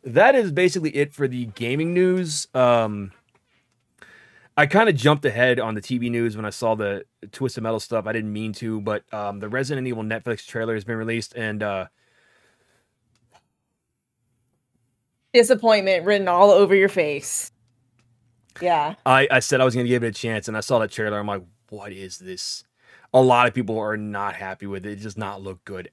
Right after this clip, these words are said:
Speaker 1: at all. It's, like, set in the future, and I'm like, "Huh?
Speaker 2: Ugh.
Speaker 1: What is this?"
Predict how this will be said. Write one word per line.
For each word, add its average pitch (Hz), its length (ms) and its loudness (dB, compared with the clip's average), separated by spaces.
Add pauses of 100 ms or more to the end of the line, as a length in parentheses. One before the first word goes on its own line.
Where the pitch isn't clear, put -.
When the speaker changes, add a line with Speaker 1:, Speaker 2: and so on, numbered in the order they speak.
(120)
Speaker 1:
at 95 220 -14
all. 95 340 -8 (680)
It's, 139 160 -2
like, 151 100 0
set 180 160 4
in 143 60 -6
the 117 80 -6
future, 151 360 -4
and 143 80 0
I'm 135 80 0
like, 120 280 -2 (1000)
"Huh? 196 240 -4
Speaker 2:
Ugh. 185 360 -2 (220)
Speaker 1:
What 170 200 2
is 156 240 -2
this?" - 380 -14